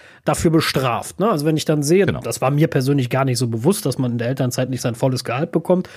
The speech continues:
Speaker 1: vom Staat als Elterngeld, äh, war, da war ich, weil, weil ich habe keine Kinder, deswegen wusste ich es natürlich auch nicht, noch nie mit beschäftigt.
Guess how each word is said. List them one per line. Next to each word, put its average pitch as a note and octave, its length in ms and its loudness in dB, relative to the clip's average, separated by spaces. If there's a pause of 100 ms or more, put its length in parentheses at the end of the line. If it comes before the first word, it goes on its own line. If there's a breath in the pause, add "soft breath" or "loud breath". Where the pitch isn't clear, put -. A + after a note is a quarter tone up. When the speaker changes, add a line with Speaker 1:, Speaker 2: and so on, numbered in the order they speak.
Speaker 1:
vom D3+ 160 -4
Staat E3 320 2 (380 loud breath)
als C3+ 180 -2
Elterngeld, D#3 560 4 (280 loud breath)
äh, C#3+ 60 -4 (180)
war, C3 220 0
da B2+ 200 -2
war C3 100 0
ich, - 220 -4
weil, C3+ 200 -4
weil A#2+ 300 -2
ich - 140 -8
habe C3 100 -10
keine B2 220 -4
Kinder, C#3 240 2
deswegen A#2 300 -2
wusste D3 200 2
ich C3 80 2
es - 20 -6
natürlich C3+ 320 0
auch C3+ 120 -2
nicht, E3 180 2
noch A#2 140 -4
nie C3+ 80 0
mit C3 160 -2
beschäftigt. C#3+ 500 -2